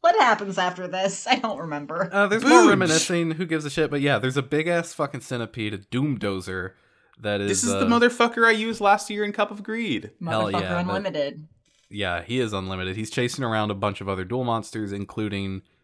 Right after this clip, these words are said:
Speaker 2: Ojama Yellow. Uh, Cyrus tries to stop it by dueling it. Of course, he does not have his duel disc anymore, so he has to just kinda run after it. Um, it corners Ojama Yellow on, on a cliff face, and, but Cyrus is able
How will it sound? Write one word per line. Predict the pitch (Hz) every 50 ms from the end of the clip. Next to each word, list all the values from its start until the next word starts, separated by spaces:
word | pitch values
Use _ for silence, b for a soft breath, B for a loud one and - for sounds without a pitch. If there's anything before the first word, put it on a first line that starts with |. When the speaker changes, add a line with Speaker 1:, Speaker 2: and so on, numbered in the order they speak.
| _ _
Speaker 2:
Ojama | 104 98 101 87 90 92 92
Yellow. | 104 120 123 120 117 117 113 113 110 - _ _ _ _ _ _ _ _ _
Uh, | 120 120
Cyrus | - - - 156 156 131 151 143 - - -
tries | - - - 147 139 131 -
to | 120
stop | - - 147 143 156 165 -
it | 170 170 - - 143
by | 131 117 110 107 110
dueling | 104 95 - 117 123 123 127 135 143 143 139
it. | 143 151 160 - -
Of | - 127 113 -
course, | - 127 123 117
he | - 117
does | 120 120 120
not | 135 139 143 139 123 123 110
have | 131 151 135 123
his | 120 110 101
duel | 101 117 113 123 107
disc | 104 98 - -
anymore, | 98 92 90 90 90 90 90 95 101
so | - - 101 98
he | 95 110 104
has | 107 107 - -
to | - 101
just | 104 98 -
kinda | - 110 101
run | 90 90 95 98
after | 92 92 95 95 - - 92 90
it. | 87 85 - _ b b b b b b b b b b b b b b
Um, | 104 101 101 98 98 95 95 92 92 95 - _ _ -
it | 117 117 - _
corners | - 139 131 135 143 143 139 135
Ojama | 135 131 127 139 131 131 135 135
Yellow | 135 131 127 135 135 135 151 160 156 156 _ - _
on, | - 104 104 101 98
on | - 104 104 95
a | 92
cliff | - - 117 107 -
face, | - - 113 110 110 113 110 - - - - _ _ _ _ _ _ _ _ _ _ _
and, | 101 98 95 95 95 95 92 95 95 90 92 - - -
but | 104 107 101 95
Cyrus | - - 104 107 113 127 135 -
is | 143 135
able | 98 92 95 95 98 110